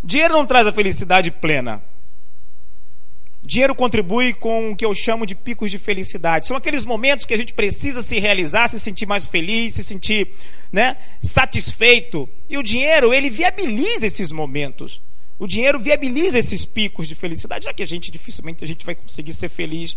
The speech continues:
plenamente. O dinheiro, ele faz com que a gente, em alguns momentos, a gente se sinta realizado ou a gente seja capaz de realizar os sonhos dos outros.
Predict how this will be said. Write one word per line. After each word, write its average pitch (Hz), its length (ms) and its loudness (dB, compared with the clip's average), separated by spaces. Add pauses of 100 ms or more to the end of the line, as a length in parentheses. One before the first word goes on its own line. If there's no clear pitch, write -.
(440)
plenamente. 165 680 0 (1700)
O 185 100 0
dinheiro, 214 440 2
ele 233 340 4 (1080)
faz 190 300 2
com 190 120 0
que 196 120 0
a 185 80 4
gente, 180 260 0
em 190 40 0
alguns 165 260 0
momentos, 160 320 -2
a 180 60 -2
gente 170 180 -2
se 165 120 -2
sinta 170 420 -2 (420)
realizado 175 920 0 (920)
ou 208 200 0
a 208 80 2
gente 190 320 -2
seja 202 260 0
capaz 202 420 0
de 170 120 -2
realizar 185 560 -2
os 175 100 -2
sonhos 175 300 -2
dos 175 240 -2
outros. 147 440 -2